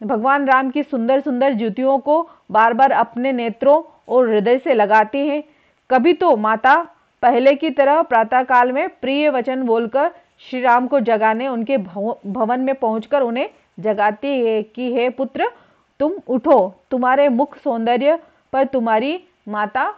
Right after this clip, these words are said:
बलिहारी है, तुम्हारे सभी मित्र और छोटे भाई तुम्हारे लिए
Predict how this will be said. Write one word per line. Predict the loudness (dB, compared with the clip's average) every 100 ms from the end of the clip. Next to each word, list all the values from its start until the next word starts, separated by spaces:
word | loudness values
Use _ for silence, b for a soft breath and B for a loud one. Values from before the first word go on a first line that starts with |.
| -6
बलिहारी | -2 -2 -2 2 2 2 -2
है, | -2 -4 -8 _ b b b b _ -2
तुम्हारे | 2 4 4 2
सभी | -2 -6 -2 2 2
मित्र | 2 -2 -2 -4 -4 -8 _
और | 0 2 0 -2
छोटे | -2 0 -2
भाई | 0 0 -2
तुम्हारे | -4 -4 -2 -2
लिए | -4 -4 -6